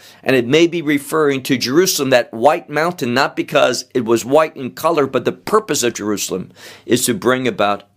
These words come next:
purity. Notice what it says. These kings that were there in that location, what we would call the land of the Canaanites. And notice it speaks about the people, the Hittites, the Amorites,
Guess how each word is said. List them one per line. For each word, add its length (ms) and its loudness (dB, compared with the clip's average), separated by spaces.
purity. 680 -2
Notice 380 2
what 120 -2
it 120 -2
says. 580 -8
These 380 0
kings 540 0
that 180 4
were 300 0
there 440 2
in 280 -4
that 300 2
location, 640 0
what 140 0
we 140 2
would 220 -2
call 200 4
the 120 -6
land 420 -2
of 160 0
the 120 2
Canaanites. 760 -2
And 200 0
notice 300 0
it 100 -4
speaks 360 -2
about 240 0
the 80 -2
people, 580 -4
the 300 2
Hittites, 960 -2
the 260 2
Amorites, 1080 -2